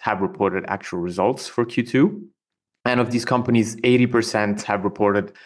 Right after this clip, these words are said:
actual E P S above estimates. And in aggregate, companies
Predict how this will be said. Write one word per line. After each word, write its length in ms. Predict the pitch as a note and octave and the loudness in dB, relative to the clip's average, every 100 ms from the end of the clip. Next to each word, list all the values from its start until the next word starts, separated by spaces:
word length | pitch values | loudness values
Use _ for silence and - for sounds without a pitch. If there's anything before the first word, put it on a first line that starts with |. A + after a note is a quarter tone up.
| - - _ _ | -20 -20 _ _
actual 360 | A#2+ - A2+ G2+ | -6 -4 -4 -4
E 80 | G#2 | -6
P 200 | - G#2 | 0 0
S 220 | F#2+ - - | 0 -6 -12
above 340 | G2 G2 G2+ | -2 2 2
estimates. 640 | A#2 - B2 B2+ C3+ - - | 0 0 0 0 0 -8 -4
And 140 | A2 G#2+ | 0 0
in 140 | G#2 | 2
aggregate, 720 | A2+ B2+ A2+ G2+ G#2 G#2 - _ _ _ - | 0 2 2 2 0 -2 -16 _ _ _ -4
companies 560 | A#2+ A2 G#2+ A2 G#2 | 0 2 2 2 0